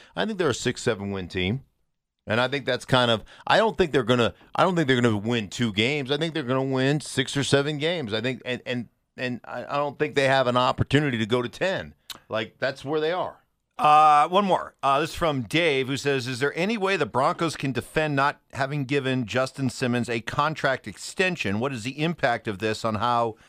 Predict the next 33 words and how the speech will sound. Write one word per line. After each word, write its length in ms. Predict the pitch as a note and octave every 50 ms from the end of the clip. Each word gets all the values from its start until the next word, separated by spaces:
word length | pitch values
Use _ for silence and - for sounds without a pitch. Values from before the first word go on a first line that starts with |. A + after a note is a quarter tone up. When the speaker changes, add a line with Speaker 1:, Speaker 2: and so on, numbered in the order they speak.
| _ _ _ _ _
Speaker 2:
their 160 | A2 A2+ A2+
young 260 | A#2 A#2 B2+ B2+ C3+ B2
talent 540 | - - - C3+ C3 B2+ A#2+ A#2 A2+ A#2 -
and 160 | A#2 A2+ A2+ -
incoming 480 | - B2+ C3 A#2+ - B2 A#2+ A2+ G#2+ G2+
players 520 | - - - G3 A#3+ G3+ A2+ D2 D2 -
will 200 | - A2 A2 G#2+
view 240 | F2+ F2+ G2 F#2+ F2
the 80 | D2+ E2+
team?" 340 | - - F#2 B1+ A1 G1+ _ _ _ _ _ _ _ _ - _ _ -
Speaker 1:
Um, 480 | C3 D3 D#3 D#3 D#3 D#3 D#3 D3+ - _ -
I, 200 | - C#3+ D3+ - - _ - D#3 D#3 - _ _ _ _ _ _ _
listen, 340 | - F#3 E3+ - A#2+ B2 A#2 - _
I 220 | C#3+ D#3 F3 G#3+
think 320 | G#3+ - - F#3+ F3 B2+ -
that 160 | C3 B2 G#2
Justin 380 | G#2 B2+ C3+ B2+ - - B2
Simmons 360 | A2 - B2+ B2+ A#2+ G#2+ F2+ F2+
is 60 | F#2+
a 100 | G2 F#2+
really 440 | F2+ E2+ F2+ G2+ A2 A#2 A#2+ A#2 G#2+
good 840 | F#2 F2+ F2 D#2+ - F#2 G2+ G#2+ G#2+ G#2 G2 F#2 F2 D#2+ - - _ _ _ _ _ _
young 320 | G#2 G2+ G#2 G2+ G2 F#2+
player. 480 | - - - F#2+ F2+ E2+ D2+ C#2+ C#2+ _ _ _ _ _ _ _ _ _ _ _ _ _ _ _ _ _
But 320 | - B2+ C3+ C3 - - _ _
I 140 | - C#3+ E3+
think 180 | G3 A3+ A#3 G3+
the 80 | A3+
Broncos, 880 | D#3+ G#2+ B2 B2 C3 D3 D#3+ D#3 - B2+ A#2 A2 A2+ A2 - - - - _ _
I 140 | - B2+ D#3
think 140 | F3 F#3+ E3+
the 80 | E3
Broncos 800 | A#2 G2+ A#2 A#2+ A#2+ B2+ A#2+ - A#2+ G#2+ G#2 G2+ G2+ G2+ - -